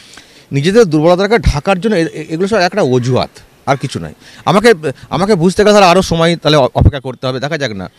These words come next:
যদি আবার কখনো political scenario change হয়, তখন, উম, জাজমেন্টটা আসবে আমি কীরকম।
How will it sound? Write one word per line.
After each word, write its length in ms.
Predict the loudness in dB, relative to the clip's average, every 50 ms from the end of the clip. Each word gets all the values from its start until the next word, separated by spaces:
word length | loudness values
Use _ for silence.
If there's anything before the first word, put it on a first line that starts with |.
| _ _ _ -6
যদি 140 | -2 2 2
আবার 200 | 4 4 2 0
কখনো 280 | 0 0 0 0 2 2
political 400 | 2 2 2 2 2 0 0 0
scenario 320 | 0 0 2 4 4 4
change 320 | 4 2 2 2 4 4
হয়, 120 | 4 2 2 _ _ _ _ -8
তখন, 280 | -6 -2 -2 0 -2 -2
উম, 300 | -2 -4 -6 -6 -2 0
জাজমেন্টটা 440 | 0 2 2 2 2 4 4 4
আসবে 240 | 4 4 2 0 0
আমি 180 | 0 0 -2 0
কীরকম। 360 | 0 0 0 0 -2 -6